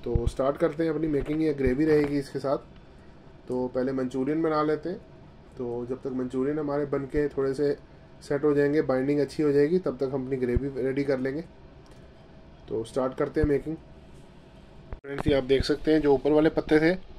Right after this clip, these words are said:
तीन तीन पत्ते हमने उतार दिए हैं क्योंकि जो ख़राब थे, बीच में कुछ, बीच में कुछ, अ, लगा हुआ था, ये देखें,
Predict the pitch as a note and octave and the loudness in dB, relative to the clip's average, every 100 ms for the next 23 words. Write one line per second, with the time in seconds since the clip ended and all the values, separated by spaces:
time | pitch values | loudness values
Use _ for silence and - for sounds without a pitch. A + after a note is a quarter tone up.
0 | - - - - - - C#3 C#3 C#3 D#3+ | -20 -18 -18 -18 -18 -10 -4 -2 0 2
1 | D#3+ E3 D#3 D3+ D3 C3+ C3+ C#3 D#3 E3 | 2 4 4 4 4 6 6 6 4 2
2 | D3 C3+ D3 D3+ C#3+ B2 C3+ C#3 D3+ C#3 | 0 0 2 2 4 6 6 4 0 0
3 | C#3+ C#3+ D3 - B2+ C3+ C#3+ D3 - - | -2 -2 -4 -4 -4 -4 -4 -8 -16 -20
4 | - - A2+ A#2+ A#2 A#2+ A#2 A#2 C3+ C#3 | -20 -12 -8 -6 -4 -4 -4 -2 2 2
5 | C3+ D3 D#3+ - - - - - A#2 A#2 | 0 -4 -4 -14 -20 -20 -18 -8 -6 -6
6 | - | -10